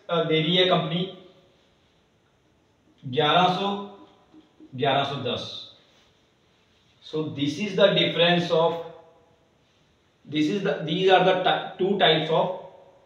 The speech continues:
आईपीओ, इनिशियल पब्लिक ऑफर, फिक्स प्राइस इशू और बुक बिल्डिंग इशू।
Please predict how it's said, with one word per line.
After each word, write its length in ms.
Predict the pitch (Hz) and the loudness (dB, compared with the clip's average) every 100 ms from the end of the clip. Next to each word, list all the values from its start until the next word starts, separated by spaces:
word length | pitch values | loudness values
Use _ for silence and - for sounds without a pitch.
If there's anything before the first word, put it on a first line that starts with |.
| _ _ _ - | _ _ _ -4
आईपीओ, 720 | 147 151 151 - - - - | -2 -2 -4 -8 -10 -16 -6
इनिशियल 340 | 160 170 185 170 | -2 0 -2 -4
पब्लिक 340 | 135 135 131 | -4 -4 -4
ऑफर, 380 | - - - - | -4 -4 -12 -8
फिक्स 280 | 175 180 - | -6 -6 -2
प्राइस 320 | 196 202 190 | 2 2 0
इशू 300 | 196 196 202 | -4 -2 -2
और 160 | 220 202 | -2 -2
बुक 260 | 180 180 | -2 -2
बिल्डिंग 340 | 160 151 151 127 | -2 0 0 0
इशू। 220 | 107 | -2